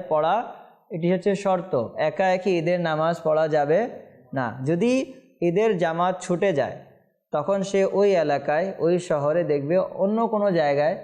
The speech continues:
ঈদের জামাত হচ্ছে কি না। আর যদি কোনো জায়গায় সে, আহ, না পায় যে জামাত সব জায়গায় চলে গিয়েছে, জামাত হয়ে গিয়েছে, তবে উত্তম এটাই যে সে চার রাকাত চাশতের নামাজ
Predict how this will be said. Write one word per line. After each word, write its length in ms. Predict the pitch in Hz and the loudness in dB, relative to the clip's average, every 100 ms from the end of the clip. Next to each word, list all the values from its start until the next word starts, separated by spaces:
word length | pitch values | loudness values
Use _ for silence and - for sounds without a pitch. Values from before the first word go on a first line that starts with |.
| - - - | -14 -18 -6
ঈদের 260 | 156 170 190 | -2 0 0
জামাত 400 | 160 151 151 160 | 0 0 0 -2
হচ্ছে 400 | 143 147 147 - 170 | -2 -2 -2 0 0
কি 180 | 170 208 294 - - - _ _ | 2 0 0 -6 -20 -20 _ _
না। 160 | 151 143 117 - - - | -4 -2 -4 -10 -20 -8
আর 140 | 143 147 | -4 -2
যদি 220 | 175 190 | 0 0
কোনো 260 | 196 190 202 | 2 0 2
জায়গায় 360 | 185 190 190 220 | 2 2 2 2
সে, 180 | 202 214 | 2 2
আহ, 80 | 220 - - - - 160 151 147 139 | 0 -4 -18 -20 -6 -2 0 -2 -2
না 240 | 151 185 220 | -2 -2 -2
পায় 300 | 180 139 120 | -2 -2 -2
যে 120 | 143 | -2
জামাত 400 | 143 151 165 185 190 | 0 0 0 0 0
সব 240 | - 185 170 | 0 0 2
জায়গায় 360 | 180 175 208 262 - - - | 2 2 0 -2 -10 -20 -8
চলে 260 | - 214 247 | 0 2 4
গিয়েছে, 400 | 214 185 170 170 185 | 2 2 0 0 0
জামাত 560 | 165 160 160 165 185 196 - | 0 0 0 2 0 -2 -6
হয়ে 320 | 143 175 233 | -2 2 2
গিয়েছে, 500 | 214 175 156 151 170 190 226 - - - | 2 2 0 0 0 0 -2 -10 -20 -6
তবে 200 | 185 180 | -2 2
উত্তম 460 | 196 185 185 - 240 214 | 2 2 -2 -2 0 0
এটাই 360 | - 165 202 233 | -2 0 2 2
যে 200 | 175 160 170 214 - - | 2 2 0 -2 -10 -8
সে 140 | - 170 170 | -4 -2 -2
চার 280 | 175 190 202 | -2 0 0
রাকাত 480 | 190 170 170 175 202 202 - - | 0 0 0 0 0 -4 -12 -4
চাশতের 580 | 180 175 180 - 240 233 | -2 -2 -4 -2 0 2
নামাজ 420 | 185 156 160 208 | 0 0 0 0